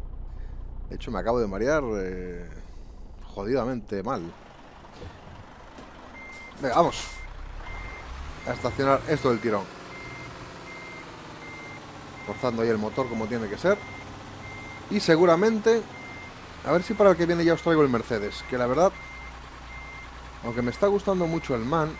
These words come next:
pero echo de menos otros camiones, tío. Y ya que aquí los tengo, pues seguramente los use. Vale, pues mira, aquí sin problemas, no como en American Truck, tío.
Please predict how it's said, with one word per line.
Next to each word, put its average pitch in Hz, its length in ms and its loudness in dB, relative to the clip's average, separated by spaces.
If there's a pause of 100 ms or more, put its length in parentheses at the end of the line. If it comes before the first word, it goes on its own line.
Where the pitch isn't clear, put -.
(1300)
pero 135 140 4
echo 165 160 0
de 156 80 4
menos 123 720 4 (600)
otros 131 260 -4
camiones, 113 500 -2
tío. 120 120 -10 (1400)
Y 113 80 0
ya 117 160 4
que 127 80 2
aquí 131 160 0
los 127 180 0
tengo, 143 300 0
pues 135 140 -2
seguramente 104 460 0
los 92 180 -10
use. 110 220 -14 (2250)
Vale, 123 180 0
pues 127 160 0
mira, 135 160 4
aquí 147 140 0
sin 151 180 0
problemas, 117 380 2
no 131 100 -4
como 127 180 0
en 120 60 4
American 107 400 0
Truck, - 240 -12
tío. 110 180 -8